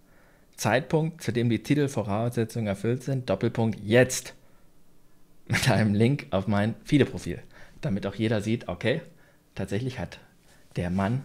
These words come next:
zweitausend, über zweitausendzweihundert und ist damit des C Ms würdig. Ich erkläre natürlich außerdem, dass die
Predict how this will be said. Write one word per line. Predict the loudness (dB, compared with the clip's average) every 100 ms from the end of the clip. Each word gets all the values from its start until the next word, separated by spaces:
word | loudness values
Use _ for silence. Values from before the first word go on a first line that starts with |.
| -8
zweitausend, | -8 -6 -4 -2 -4 -4 -4
über | 0 0
zweitausendzweihundert | 2 2 2 0 -2 -2 -4 -8 -18 -20 -20 _
und | -6 -4
ist | -4 -6 -6
damit | -6 -6
des | -8 -6
C | -4
Ms | -2 -4 -4
würdig. | 4 6 4 2 -10 -20 -20 -20 -20 -20 -8 2
Ich | 2 2 -4
erkläre | 2 4 4
natürlich | 4 2 0 4
außerdem, | 4 4 2 0 -2 -4 -12 -20 -4
dass | -4 -4 -10 -14
die | -14